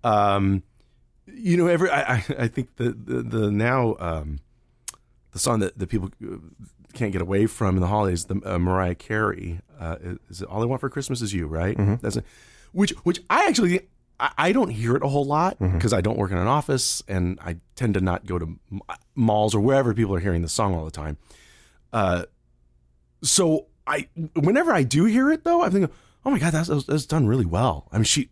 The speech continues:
Speaker 1: obviously she's singing her, like, you know, she's a fantastic singer.
Speaker 2: Yeah.
Speaker 1: And, and it clearly is doing the Phil Spector thing,
Speaker 2: Mm-hmm.
Speaker 1: right? It's just, it's, it's that kind of swing and shuffle thing and the produ-, and everything. I was like, "Well,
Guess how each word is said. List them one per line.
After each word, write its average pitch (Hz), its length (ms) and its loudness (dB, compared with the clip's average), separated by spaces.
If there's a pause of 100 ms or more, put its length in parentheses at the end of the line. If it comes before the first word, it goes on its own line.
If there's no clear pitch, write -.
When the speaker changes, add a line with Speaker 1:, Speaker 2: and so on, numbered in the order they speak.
(120)
Speaker 1:
obviously 107 420 0
she's 90 320 -6
singing 113 340 -2
her, 80 100 -4 (520)
like, 90 180 -12 (300)
you 131 120 -2
know, 69 100 -6
she's - 200 -10
a - 40 -12
fantastic 123 520 -4
singer. 113 340 0
Speaker 2:
Yeah. 90 180 2 (300)
Speaker 1:
And, 175 220 2 (480)
and 190 160 4
it 196 120 -2
clearly 226 400 4
is 165 160 2
doing 202 200 4
the 202 80 4
Phil 233 200 2
Spector 320 400 2
thing, 90 360 -2 (200)
Speaker 2:
Mm-hmm. 92 140 2
Speaker 1:
right? 175 180 4
It's 180 300 2
just, 185 200 2
it's, - 320 2
it's 139 200 2
that 131 200 0
kind 139 160 0
of 123 60 2
swing 139 260 2
and 131 80 4
shuffle 233 380 -2
thing 190 400 2
and 135 140 4
the 123 40 2
produ-, 151 300 0
and 170 80 2
everything. 208 300 2
I - 20 2
was 208 180 0
like, 214 80 0
"Well, 240 160 0